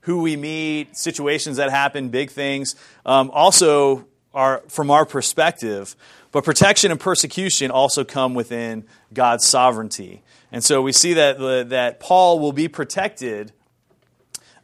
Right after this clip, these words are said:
as long as the Lord allows it. He will be persecuted as long as the Lord allows it.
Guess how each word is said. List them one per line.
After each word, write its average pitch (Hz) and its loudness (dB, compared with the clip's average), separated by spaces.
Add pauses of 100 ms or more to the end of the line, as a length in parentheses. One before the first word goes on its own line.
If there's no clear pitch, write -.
as 139 -4
long 156 2
as 147 -4
the 160 0
Lord 151 0
allows 135 -2
it. 214 -8
He 123 -10
will 127 -6
be 120 -8
persecuted 156 -6 (180)
as 123 -6
long 135 -2
as 123 -8
the 127 -6
Lord 127 -2
allows 120 -2
it. 143 -6